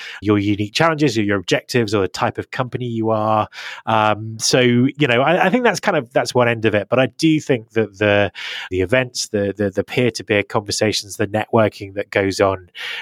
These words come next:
i-, is, is driving a lot of, uh, it's driving a lot of this stuff, because I think that a lot of the,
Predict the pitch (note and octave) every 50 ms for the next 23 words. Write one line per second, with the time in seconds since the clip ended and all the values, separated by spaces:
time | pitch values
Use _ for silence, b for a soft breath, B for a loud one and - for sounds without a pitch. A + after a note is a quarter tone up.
0 | B - A#2+ - - D3+ C#3+ - D#3 F#3+ F#3+ - - F3 F3 F#3 G3 E3+ D3+ A#2+
1 | A2 G#2+ B2 C3+ A2+ G#2+ F#2 - - - G#2+ G#2 G2 - A#2 - - - F#3 G3
2 | G3 D#3+ B2+ A#2 A2+ G#2 G2+ F2+ - F#2+ - - - - A2+ F#2 - - _ -
3 | - - A#2+ G#2+ A2+ A2 - E3 C#3+ B2 A#2+ B2 A#2 A#2 B2 C3 C#3+ C#3+ D3 C3+
4 | - - - A#2+ A2+ A2 G#2+ G2+